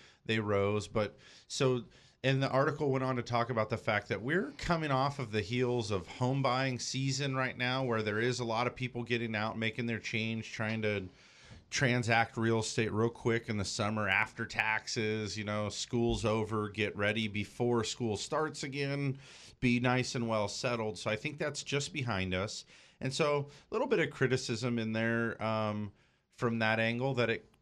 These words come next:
it probably should have been hotter given that it was home buying season. But all of this overshadowing the fact that there was still a modest gain. Um, home prices were up one percent in, in the month of May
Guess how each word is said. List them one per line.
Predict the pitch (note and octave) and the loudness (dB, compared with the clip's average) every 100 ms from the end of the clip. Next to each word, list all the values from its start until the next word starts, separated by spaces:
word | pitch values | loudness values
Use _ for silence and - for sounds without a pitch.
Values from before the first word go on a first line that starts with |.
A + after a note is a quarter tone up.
| - | -2
it | B2+ | -2
probably | - B2+ C3+ C#3+ C3 | 0 2 2 2 0
should | - - C3 | 0 0 2
have | C3 | 2
been | B2+ A#2 | 0 -2
hotter | F#2 G2 G#2 B2+ D3+ D3 | 0 2 2 2 -2 -8
given | C3 A#2 A#2+ | -2 -2 0
that | A2+ | -2
it | G#2+ | -2
was | G#2 - | -4 -4
home | A2 A2+ | -4 -2
buying | A2+ A#2 A#2 | -2 -2 -4
season. | - B2 B2 C#3 C3+ - - - | -6 -6 -4 -4 -4 -8 -20 -6
But | - | 0
all | D3 A#3 E4 | 4 4 2
of | F3 | -2
this | C#3+ C3+ | -2 0
overshadowing | C#3 D#3 D3+ C#3 C#3 D3 D3+ C#3 | 0 0 0 0 0 0 0 -2
the | A#2 | -2
fact | - C3 C3+ | -2 -2 -2
that | B2 | -4
there | C3 | 0
was | B2+ C3 D#3 D3+ | 2 2 0 -2
still | - E3 E3 | -4 -2 0
a | C#3 | 0
modest | A2+ G#2+ B2 C3 - - G2 | 0 2 2 0 -2 -8 -2
gain. | A2 C3+ F2 D#2 D#2+ | 0 0 -2 -4 -6
Um, | - G2 G2 F#2+ F#2+ - - - _ _ C#3 - _ _ - | -2 0 2 0 -2 -10 -20 -20 _ _ -18 -18 _ _ -2
home | C3+ D#3+ | 2 2
prices | D#3+ D#3 D3 C#3+ D3 A#2+ | 2 0 0 -2 -4 0
were | B2+ - | 0 2
up | A#2 C3+ G2+ | 0 0 -2
one | F#2+ G#2+ B2+ | 0 0 0
percent | C3 - A2+ A#2 - | -4 -2 -2 -2 -2
in, | A2 A2 A2 | -4 -4 -4
in | A2 | -4
the | A2 | -2
month | G#2 A2 - | -2 -2 -4
of | G2 | -4
May | F#2+ F#2 G#2+ | -2 0 -2